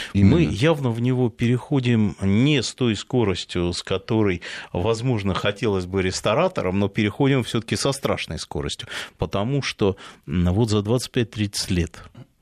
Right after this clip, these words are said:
Speaker 2: такого рода изменения, это большая революция, она мало кому, м,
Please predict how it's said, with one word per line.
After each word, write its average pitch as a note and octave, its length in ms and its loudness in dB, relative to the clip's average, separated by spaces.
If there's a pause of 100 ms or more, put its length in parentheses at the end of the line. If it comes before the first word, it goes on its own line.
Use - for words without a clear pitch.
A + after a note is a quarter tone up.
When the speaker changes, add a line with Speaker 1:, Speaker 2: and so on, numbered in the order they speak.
(300)
Speaker 2:
такого A#2+ 420 0
рода A2 260 0
изменения, A2 680 2
это G2 320 0
большая F#2+ 480 -2
революция, F2+ 540 -2
она F3+ 320 2
мало D#3+ 340 0
кому, B2+ 580 -2
м, D#2+ 360 -4